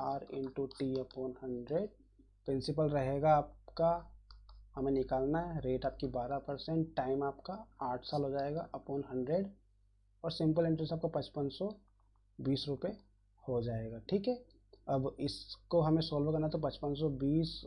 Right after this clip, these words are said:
आपका रहेगा into हंड्रेड हो जाएगा, इधर जाएगा तो upon में आपका बारह और आठ भी आ जाएगा,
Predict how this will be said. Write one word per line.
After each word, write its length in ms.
आपका 320
रहेगा 500
into 460
हंड्रेड 300
हो 60
जाएगा, 260
इधर 180
जाएगा 360
तो 180
upon 240
में 120
आपका 160
बारह 380
और 280
आठ 220
भी 380
आ 220
जाएगा, 520